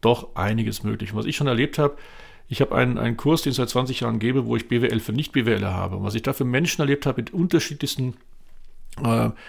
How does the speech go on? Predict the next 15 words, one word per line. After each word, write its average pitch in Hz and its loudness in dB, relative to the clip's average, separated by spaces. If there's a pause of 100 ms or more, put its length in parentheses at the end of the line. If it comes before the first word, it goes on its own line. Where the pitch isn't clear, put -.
(220)
Familienhintergründen, 120 2
aus 113 0
unterschiedlichsten 139 0
Ländern, 147 4
wo 127 0
die 117 0
herkommen 107 0
und 107 0
was 127 2
die 135 0
alles 127 0
schon 120 -4
so 117 -2
geschafft 156 -2
haben. 98 -2